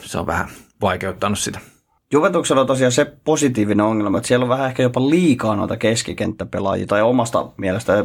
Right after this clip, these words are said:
Speaker 2: te-, hehkuttaman Bentancur, sit siellä on, ö, Dybalaa, on Rabiota, on Gianni, nyt sinne tulee taas lisää uutta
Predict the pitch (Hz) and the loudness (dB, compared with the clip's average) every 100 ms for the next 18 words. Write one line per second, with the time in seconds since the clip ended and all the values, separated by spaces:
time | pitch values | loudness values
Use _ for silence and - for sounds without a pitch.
0 | - - 120 117 117 120 110 104 101 123 | -2 2 2 2 -2 -4 -4 -2 2 2
1 | 113 110 113 113 120 - - - - 107 | 2 2 2 2 0 -8 -20 -20 -8 -4
2 | - 98 95 92 92 92 92 90 95 98 | 0 0 2 0 0 0 0 0 -2 -4
3 | 95 90 90 90 90 113 107 104 95 92 | -2 0 0 2 2 2 0 -2 -4 -4
4 | 90 98 95 - - - - _ 107 107 | -4 -2 -2 -6 -20 -20 -20 _ 0 0
5 | 104 90 95 95 95 107 110 98 - 110 | 2 0 0 0 0 0 0 0 -2 -2
6 | 95 95 92 90 - - - 87 92 107 | 0 2 2 0 -4 -16 -2 0 0 0
7 | 107 110 107 101 110 110 - 104 | 0 2 0 -2 -2 -4 -4 -6